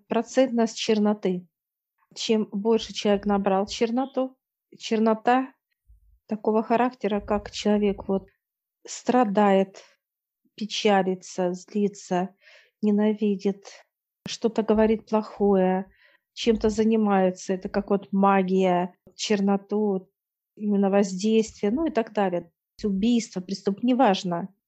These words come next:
Есть некая вот шкала высших по состояниям. Ну, это как эмоции.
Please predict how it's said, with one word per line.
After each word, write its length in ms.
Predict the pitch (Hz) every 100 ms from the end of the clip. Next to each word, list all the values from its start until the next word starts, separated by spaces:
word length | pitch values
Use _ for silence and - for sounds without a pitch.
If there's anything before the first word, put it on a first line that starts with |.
| _ _ 208 196
Есть 440 | 190 185 254 277 -
некая 560 | 214 233 226 196 190
вот 220 | 196 185 -
шкала 600 | - 208 196 185 180 - -
высших 680 | 190 214 - - 180 - _ _ _ _ _ _
по 260 | 240 233 -
состояниям. 920 | - 208 - 220 214 220 185 196 196 -
Ну, 120 | 262
это 140 | -
как 220 | - 220 220
эмоции. 720 | 226 247 247 - 175 196 208